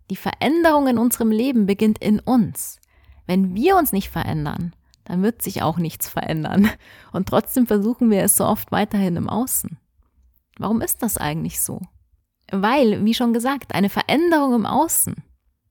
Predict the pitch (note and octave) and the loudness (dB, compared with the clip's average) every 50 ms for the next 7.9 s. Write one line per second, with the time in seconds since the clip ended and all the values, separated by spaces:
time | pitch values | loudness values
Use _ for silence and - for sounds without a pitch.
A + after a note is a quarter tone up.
0 | - - - A#3 G#3 - - - D3+ C4+ D4+ C#4 G#3+ G3+ A#3+ A3+ - G3 D#3+ A#2+ | -8 -4 -2 0 0 0 0 0 2 4 4 6 6 4 4 2 0 -2 -2 0
1 | E3+ G#3+ A3 A3 - - - - _ _ _ _ _ _ _ _ - G3+ F#3+ A3 | 0 0 2 2 2 0 -2 -4 _ _ _ _ _ _ _ _ -4 0 2 4
2 | B3+ C#4 C4 - - - - G#3 G3 G3 A3 A3+ A3+ A#3 C4+ C4 G3 E3 D3+ - | 4 4 4 2 2 0 0 2 2 2 2 2 2 2 4 4 2 2 2 -2
3 | D#3 - - - - - D3 D3 D#3 F3 F#3 - - F#3+ G3 A#3 C4 _ _ _ | -4 -4 -6 -6 -4 -6 -4 -4 -4 -4 -6 -6 -6 -4 -4 -4 -4 _ _ _
4 | _ _ _ _ _ _ _ _ _ _ - G#3 G#3 G3 _ - E3+ E3 A#3 C#4+ | _ _ _ _ _ _ _ _ _ _ 2 2 2 2 _ 0 2 4 4 4
5 | C#4+ - - - - A3+ A3 - - - G3+ - - F3+ E3 C4 - - - - | 2 4 2 2 4 4 4 4 2 2 0 0 0 0 2 2 2 0 -4 -8
6 | _ - _ _ _ _ _ - G3+ F#3+ F#3+ D4 - - - A#3+ G3 F#3 G#3+ G#3+ | _ -20 _ _ _ _ _ -4 -2 2 2 0 0 0 -2 0 2 2 2 0
7 | - - - - C4 C4+ C4+ G#3+ D#3+ D3+ - - - - - - - - | 0 -2 -4 0 0 2 2 2 0 -2 -2 -4 -6 -8 -8 -8 -10 -10